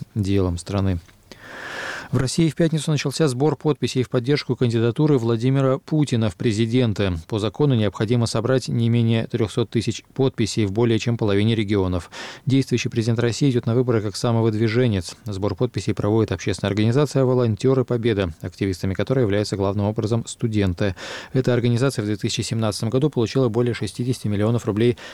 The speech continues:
субсидий из федерального бюджета. Подписи собирают главным образом в торговых центрах и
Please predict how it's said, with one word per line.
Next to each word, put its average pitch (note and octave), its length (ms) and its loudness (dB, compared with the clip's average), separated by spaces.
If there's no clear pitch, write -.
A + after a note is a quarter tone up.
субсидий A#2 720 0
из F#2+ 80 -2
федерального G#2+ 480 2
бюджета. G2 540 -2
Подписи - 360 -4
собирают A2 440 0
главным G2+ 300 0
образом G2 280 -2
в - 60 -8
торговых G2 420 -2
центрах C#3 520 0
и C3+ 160 2